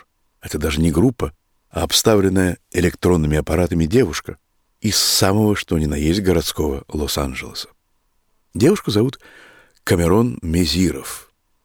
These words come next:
Папа танцует в известной театральной группе «Синие люди», а мама когда-то возглавляла нововолновый коллектив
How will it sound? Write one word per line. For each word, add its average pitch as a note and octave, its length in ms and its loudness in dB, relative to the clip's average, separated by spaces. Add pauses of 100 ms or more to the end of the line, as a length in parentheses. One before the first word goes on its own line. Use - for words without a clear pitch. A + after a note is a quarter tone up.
(320)
Папа E2 220 -2
танцует E2 460 0
в E2 120 -4
известной D#2 400 0
театральной D2+ 460 0
группе D#2+ 400 -2 (420)
«Синие D2+ 540 0
люди», G#2 340 0 (500)
а G#2+ 120 -2
мама G#3 220 4
когда-то A#2+ 380 2
возглавляла A2 680 2 (320)
нововолновый E2+ 760 4
коллектив D#2+ 560 -2